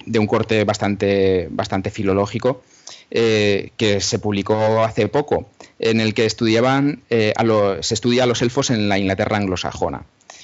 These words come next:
que era precisamente una de las cosas que, que Tolkien hubiera, o al menos entendemos que, que quería hacer, eh, cuando hizo el, cuando escribió todas sus leyendas, y posiblemente también era algo que quería representar con sus elfos, cómo podrían haber sido los elfos en, en la Ita-, en la Inglaterra anglosajona,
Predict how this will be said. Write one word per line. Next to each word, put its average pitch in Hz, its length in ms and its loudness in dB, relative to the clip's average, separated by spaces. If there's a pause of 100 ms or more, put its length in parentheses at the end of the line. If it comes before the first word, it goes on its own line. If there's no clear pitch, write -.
(160)
que 107 140 0
era 117 260 0
precisamente 110 480 0
una 123 220 2
de 98 80 2
las 87 120 0
cosas 156 300 -2
que, 95 320 2
que 113 80 2
Tolkien 104 600 -2
hubiera, 95 880 0
o 92 120 0
al 95 60 2
menos 107 320 -2 (260)
entendemos 113 520 0
que, 95 420 0
que 107 160 0
quería 104 460 2
hacer, 107 560 -2
eh, 90 540 -2 (180)
cuando 95 260 0
hizo 95 420 2
el, 92 360 -4
cuando 82 160 -4
escribió 92 500 0 (100)
todas 95 300 0
sus 107 160 -4
leyendas, 139 500 0 (540)
y 127 140 0
posiblemente 113 720 0
también 113 320 2
era 101 160 2
algo 101 220 2
que 98 180 -2
quería 95 320 0
representar 98 560 -4
con 92 260 -2
sus 101 220 -4
elfos, 131 320 -2
cómo 101 380 0
podrían 101 420 0
haber 98 160 0
sido 110 340 0
los 107 220 0
elfos 101 300 -2
en, 95 280 0
en 98 140 -2
la 90 80 2
Ita-, 90 280 0
en 98 200 -2
la 92 120 0
Inglaterra 92 380 0
anglosajona, 92 640 0